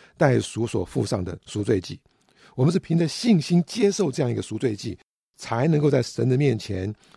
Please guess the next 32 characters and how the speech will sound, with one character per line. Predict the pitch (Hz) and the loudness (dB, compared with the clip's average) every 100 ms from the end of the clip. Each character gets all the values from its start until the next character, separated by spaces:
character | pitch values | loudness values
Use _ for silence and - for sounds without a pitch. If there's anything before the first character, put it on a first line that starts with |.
| _ | _
领 | 127 123 | 0 0
受 | 110 170 110 - | 4 4 4 0
神 | - 123 135 | 0 2 4
给 | 131 | 4
我 | |
们 | 92 | 2
的 | 104 | -2
赦 | - 160 | 4 4
罪 | 127 131 | 4 0
之 | - | -2
恩。 | 113 98 92 _ _ _ _ | -8 -10 -12 _ _ _ _
我 | 131 | 2
们 | 165 | 2
才 | 165 156 | 4 2
能 | |
够 | 160 | 2
在 | 160 151 | 2 2
神 | - 131 | 2 2
的 | |
面 | 147 147 | 4 2
前 | - 127 | 2 -2
被 | 131 170 123 - | 0 0 0 -4
神 | - 117 131 | -4 -4 -4
称 | - 156 | -2 0
为 | 131 117 | 2 0
是 | 127 - _ - | -2 -6 _ -4
义 | 214 139 | -2 -2
的， | - - _ _ _ _ - | -6 -14 _ _ _ _ 0
罪 | 208 175 127 | 6 6 6
得 | - 107 | 2 0
赦 | 117 - 127 | 0 0 0
免， | 95 90 | -2 -10